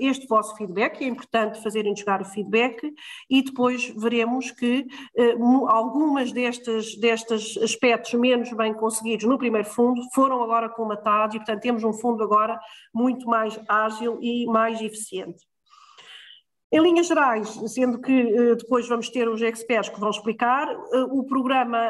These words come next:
anteriormente incluía apenas as marcas e os desenhos ou modelos, agora passarão a beneficiar de um reembolso de setenta e cinco por cento, ehm, para, de facto, para estas modalidades.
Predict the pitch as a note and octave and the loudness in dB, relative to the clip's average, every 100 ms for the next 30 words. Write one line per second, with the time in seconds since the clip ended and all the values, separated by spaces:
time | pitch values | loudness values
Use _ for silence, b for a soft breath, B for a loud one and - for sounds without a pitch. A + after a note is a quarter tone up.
0 | A3+ B3 A#3 - B3 B3+ B3+ C4 A#3+ B3+ | -2 -4 -6 -4 -2 0 0 0 0 -2
1 | A#3+ B3+ B3+ A#3 G#3+ G3+ - A#3+ B3+ A#3 | -6 -2 0 2 2 0 -2 -4 0 0
2 | A#3 G#3+ A3+ A3 B3 A#3 A3 - G#3 G3 | 0 0 -2 2 2 2 -4 -8 -8 -8
3 | G#3+ G3+ A3+ G#3+ G#3 G#3 G3 A#3 C4 D4 | -10 -2 -2 0 -2 -4 0 0 0 -4
4 | D4 _ B B B - C4 C4 C4 C4 | -10 _ B B B -4 4 4 2 -2
5 | C4 C4 A#3+ G#3+ G#3+ A#3 - A#3+ A#3 A#3 | -4 0 2 2 2 -4 -6 -2 0 0
6 | A#3 b _ G3 C4 C4+ - A#3 A#3+ G#3 | -2 b _ -2 2 2 0 -2 -2 4
7 | A#3 A#3 A3+ - A#3+ G3 B3+ B3+ - - | 4 4 2 -4 -6 2 2 2 -6 0
8 | B3 A#3 A3 - G#3+ - - G#3 G3+ G3+ | 0 2 -4 -2 -4 -6 0 0 0 -4
9 | A3 - B B B B A3+ A3+ A3 G#3+ | -10 -10 B B B B 4 4 4 4
10 | G#3+ G#3+ A3 A3 A3 G#3 G#3+ B3 A#3+ A#3 | 4 4 4 2 0 -2 0 0 2 0
11 | A#3+ A#3+ - - A3 A3 - A#3 A#3 A3+ | -2 -6 -14 -2 0 -2 -8 -4 0 0
12 | A3 A3 A3 G#3+ G#3+ G3+ F#3 F3 F3+ - | 2 -2 -2 -6 -4 -2 -2 -2 -4 -6
13 | - | -14